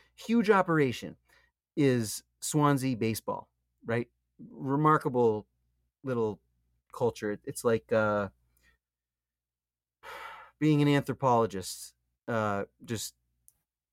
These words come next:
going there, um, to watch your kids' games. And I'm not gonna get into the,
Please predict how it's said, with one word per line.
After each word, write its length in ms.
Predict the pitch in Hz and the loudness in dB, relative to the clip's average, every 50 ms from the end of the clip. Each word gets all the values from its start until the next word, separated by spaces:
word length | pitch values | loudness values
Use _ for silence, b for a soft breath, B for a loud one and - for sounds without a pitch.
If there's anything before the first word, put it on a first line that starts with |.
| 123 | -4
going 320 | 110 123 117 113 110 107 101 | 0 2 2 4 2 2 0
there, 280 | 95 92 90 90 - _ _ _ - | 0 -2 -4 -6 -8 _ _ _ -4
um, 220 | 117 107 101 101 - | -2 -2 -2 -2 -4
to 120 | - 110 | -6 0
watch 500 | 104 104 104 101 - - - - - - _ _ _ _ _ _ - | 2 2 2 2 0 -4 -10 -14 -14 -16 _ _ _ _ _ _ -8
your 120 | 110 104 | -8 -6
kids' 280 | - - 180 180 - - | -4 -6 -6 -6 -4 -4
games. 440 | 110 104 92 90 87 - - - B B B B B B B B _ - | -4 -4 -4 -4 -8 -10 -14 -18 B B B B B B B B _ 0
And 480 | 131 123 120 113 110 107 107 101 - - _ _ _ _ _ _ _ _ _ _ _ _ _ _ _ _ _ - - | 2 4 4 4 4 4 2 0 -2 -6 _ _ _ _ _ _ _ _ _ _ _ _ _ _ _ _ _ -10 -8
I'm 140 | - - 151 | -2 2 2
not 140 | 139 131 | 2 4
gonna 140 | - 123 117 | 2 0 0
get 120 | 107 117 113 | 0 0 -2
into 220 | 107 98 - 101 | -2 -4 -4 -8
the, 80 | - | -10